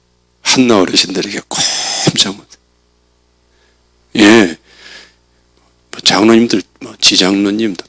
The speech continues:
꼼짝 못해. 김상희 권사님도 꼼짝 못해. 그렇죠? 꼼짝 못해요. 옛날에 안 그랬대요. 근데 꼼짝 못해. 이대희 장로님 굉장할 것 같으죠? 임영희 권사님 앞에 오늘 참석 못하셨네? 꼼짝 못해.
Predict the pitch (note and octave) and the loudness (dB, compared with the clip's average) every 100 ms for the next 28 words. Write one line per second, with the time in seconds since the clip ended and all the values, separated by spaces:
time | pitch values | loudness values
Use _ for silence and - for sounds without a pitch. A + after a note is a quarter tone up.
0 | - - G1+ G#3+ A#3 B3+ A3+ G3+ E3 - | -10 -2 0 2 2 2 2 0 -2 0
1 | G2+ A2 A2 G#2+ A2 A2+ B2 - - G3+ | 2 2 2 2 0 -2 -4 -2 0 2
2 | G3 F#3 A#2 - - - C3+ - F3+ - | 2 2 0 -8 -10 -2 0 2 0 -4
3 | _ _ _ _ _ _ - - - - | _ _ _ _ _ _ -18 -12 -6 0
4 | - F3+ D3+ B2 F#2 - F2 D#2+ - - | 4 4 4 0 -2 -6 -12 -14 -20 -20
5 | _ - G#2 C3 C#3+ G2 G2+ G2 - - | _ 0 2 2 2 0 0 0 -2 -8
6 | - - - - - - F3+ - A#2+ F#2+ | -8 -10 -10 -10 -10 -4 0 0 -2 -8
7 | - - _ _ - - - A#2 B2+ B2+ | -14 -18 _ _ -20 -16 -6 2 4 6
8 | B2 B2 C3 E2+ - A#2+ C#3 B2+ B2 - | 4 2 0 -4 0 4 6 4 2 -2
9 | A2 - D#3 D3+ - _ _ _ _ _ | -6 -6 -6 -6 -8 _ _ _ _ _
10 | _ G#2 A#2 C3 B2 A2+ A2 A2 G#2+ G#2+ | _ -6 -2 -2 -2 -4 -6 -6 -8 -8
11 | - - - A2+ B2+ B2 B2+ G#2 - F#2+ | -10 -14 -4 0 0 -2 -4 -4 -4 -6
12 | F#2+ G#2 E3 - - - - - - - | -4 -4 -6 -8 -18 -18 -16 -10 -8 -2
13 | - F#3+ D#3 A2 F2 - | 2 4 4 2 -2 -8